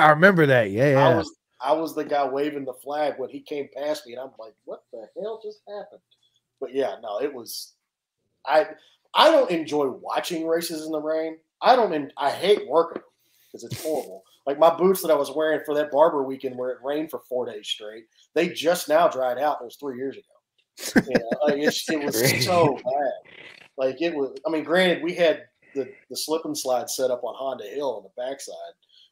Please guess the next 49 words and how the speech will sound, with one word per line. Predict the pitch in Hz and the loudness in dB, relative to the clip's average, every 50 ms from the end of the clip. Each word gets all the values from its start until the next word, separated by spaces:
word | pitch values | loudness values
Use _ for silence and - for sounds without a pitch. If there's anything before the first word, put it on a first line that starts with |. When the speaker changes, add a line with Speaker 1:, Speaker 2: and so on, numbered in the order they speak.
| _ _ _ | _ _ _
Speaker 2:
but | 120 104 95 95 90 - _ _ | -10 -8 -8 -10 -12 -16 _ _
it, | - 131 135 131 - 104 | -6 -6 -6 -6 -8 -12
oh, | 98 92 82 69 - _ _ | -12 -12 -12 -14 -16 _ _
God, | - 82 78 73 71 - _ _ _ 110 113 | -16 -14 -14 -14 -14 -16 _ _ _ -16 -14
rain | 113 110 | -14 -14
races | 98 90 85 - - - - | -16 -14 -12 -12 -12 -10 -8
suck. | - - - 85 82 82 82 - _ _ _ - 117 | -8 -8 -10 -12 -14 -18 -20 -20 _ _ _ -16 -14
I've | 117 - - | -14 -12 -8
never | 98 92 | -6 -6
Speaker 1:
<laughs> | 90 90 85 | -6 -6 -8
Speaker 2:
liked | 87 90 | -12 -12
them. | - _ - | -8 _ 4
I | 175 | 6
don't | 254 220 | 6 6
even | 151 139 | 6 4
like | 120 107 | 0 -2
watching | 123 127 127 - 127 113 | -2 -2 -2 -2 -6 -10
them | 98 - | -12 -14
in | - - | -14 -8
cars. | - 131 135 107 - - - - _ _ _ _ _ _ _ _ _ _ _ _ | -6 -4 -4 -4 -6 -10 -16 -20 _ _ _ _ _ _ _ _ _ _ _ _
So, | - - 95 82 78 - - - _ _ _ _ - - _ _ _ - | -14 -12 -10 -10 -10 -12 -14 -16 _ _ _ _ -20 -20 _ _ _ 6
Speaker 1:
It | 220 226 202 160 143 | 8 8 10 8 6
was, | 143 - - - - - | 4 2 -2 -8 -12 -12
Speaker 2:
anyway. | - - - _ - - - - | -12 -14 -14 _ -16 -12 2 6
Speaker 1:
yeah, | 147 165 147 147 | 8 8 8 8
it | 160 | 8
was | 156 135 | 6 4
funny | - - 160 165 156 147 | 4 4 4 6 6 4
'cause, | 139 151 143 123 117 | 4 2 0 0 0
uh, | 117 135 131 127 117 110 | 2 4 4 4 4 4
it, | 131 127 - - - | 0 -2 -2 -2 0
at | 139 135 120 110 | 0 0 0 0
Jersey, | - 143 147 151 143 123 123 120 113 110 - - | 2 4 6 6 4 4 0 -6 -8 -10 -6 -4
uh, | 123 117 113 | -2 -2 -2
Jules | 107 98 98 135 143 147 139 123 104 | -2 -2 0 2 4 4 4 2 0
was | 117 113 110 | -2 -2 -2
actually | 117 110 113 - - - 120 110 107 104 104 101 101 | -2 -2 -2 -2 -4 -4 -2 -2 0 0 -2 -2 -4
a, | 85 101 | -4 -4
uh, | 104 101 95 | -4 -6 -6
corner | - - 143 131 113 110 110 | -6 -6 -4 -4 -4 -4 -4
marshal | 110 107 107 104 104 - - 107 | -4 -2 -2 -4 -4 -4 -4 -4
worker | 107 113 - - 104 | -4 -6 -6 -8 -10
for | - 113 107 | -8 -8 -6
two | - - 131 117 | -4 -4 -2 -2
days. | 113 107 110 113 107 120 | 0 0 0 0 0 -2
I | 120 | 0
think | - 202 208 202 | 2 2 2 4
it | 170 | 4
was, | 147 131 - | 2 2 0